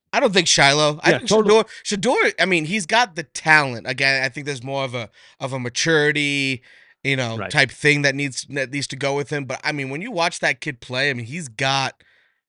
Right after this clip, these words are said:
Speaker 1: he's got some superstar in him. It's
Speaker 2: Yeah.
Speaker 1: just, can he reel it in and, and, and, and
Speaker 2: Right.
Speaker 1: translate it to the league? Because, I mean, he could be a,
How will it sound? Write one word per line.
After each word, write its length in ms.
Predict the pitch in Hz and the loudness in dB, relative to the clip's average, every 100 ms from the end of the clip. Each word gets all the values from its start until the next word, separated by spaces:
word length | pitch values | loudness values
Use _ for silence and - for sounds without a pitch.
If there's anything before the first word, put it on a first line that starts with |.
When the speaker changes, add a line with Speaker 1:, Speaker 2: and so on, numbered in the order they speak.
| _ | _
Speaker 1:
he's 240 | - 151 | -10 -4
got 220 | 143 165 | 2 2
some 180 | - 143 | 2 -8
superstar 840 | 120 - 160 165 147 - 143 127 | -6 -2 -2 -4 -6 -2 -2 2
in 160 | 131 175 | 2 2
him. 200 | 123 104 _ _ _ _ _ - | 0 -6 _ _ _ _ _ -12
It's 200 | 123 104 | -6 -2
Speaker 2:
Yeah. 100 | 90 | -2
Speaker 1:
just, 120 | - | 0
can 220 | 160 147 | 2 4
he 80 | 135 | 2
reel 320 | 127 143 131 | 0 -2 -2
it 80 | 120 | 0
in 240 | 143 151 | 2 2
and, 160 | 123 107 | -2 -6
and, 200 | 120 107 | -8 -8
and, 240 | 120 110 - | -8 -10 -8
and 140 | 123 | -6
Speaker 2:
Right. 120 | 101 | -2
Speaker 1:
translate 380 | 139 139 120 120 | 0 -2 -2 -6
it 80 | 117 | -6
to 80 | 117 | -10
the 100 | 110 | -8
league? 360 | 117 170 117 95 | -4 -4 -4 -8
Because, 460 | 120 120 95 - _ - _ - | -8 -8 -8 -14 _ -20 _ -12
I 120 | 131 | -8
mean, 160 | 127 120 | -6 -4
he 100 | 156 | -4
could 220 | 175 120 | -4 -4
be 180 | 117 98 | -8 -8
a, 160 | 90 | -12